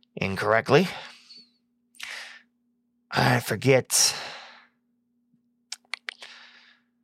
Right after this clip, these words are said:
Now, there's horror stories about Bob Castellini.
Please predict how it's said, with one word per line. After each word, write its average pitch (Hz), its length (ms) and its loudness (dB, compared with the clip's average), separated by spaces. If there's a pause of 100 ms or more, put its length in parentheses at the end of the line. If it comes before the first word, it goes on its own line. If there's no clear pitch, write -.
(380)
Now, 135 140 4
there's 156 180 6
horror 180 240 8
stories 120 400 2
about 101 240 2
Bob 101 220 6
Castellini. 98 640 0